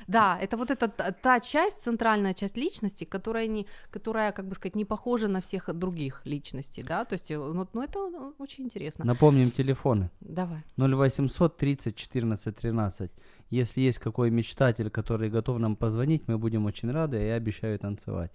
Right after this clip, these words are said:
Speaker 1: Ага.
Speaker 2: Недолго.
Speaker 1: Ко-
Speaker 2: Да.
Speaker 1: <laughs>
Speaker 2: И, э, для
Speaker 1: Спасибо
Speaker 2: комментариев
Speaker 1: за это.
Speaker 2: ноль девяносто девять двести двадцать восемь двадцать восемь ноль восемь. Оставляем комментарии.
Speaker 1: Мечта — это картинка.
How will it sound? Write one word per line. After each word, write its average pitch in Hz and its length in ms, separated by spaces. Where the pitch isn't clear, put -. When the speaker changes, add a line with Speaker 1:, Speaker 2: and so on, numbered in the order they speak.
Speaker 1:
Ага. 269 220
Speaker 2:
Недолго. 98 500
Speaker 1:
Ко- - 140
Speaker 2:
Да. 113 260
Speaker 1:
<laughs> 349 120
Speaker 2:
И, 147 400
э, 127 280
для 127 160
Speaker 1:
Спасибо - 180
Speaker 2:
комментариев 175 480
Speaker 1:
за 175 80
это. 143 100
Speaker 2:
ноль 135 160
девяносто 123 460
девять 170 420
двести 123 460
двадцать 113 480
восемь 151 380
двадцать 107 420
восемь 123 440
ноль 117 360
восемь. 104 560
Оставляем 120 580
комментарии. 107 680
Speaker 1:
Мечта — 370 500
это 302 200
картинка. 151 680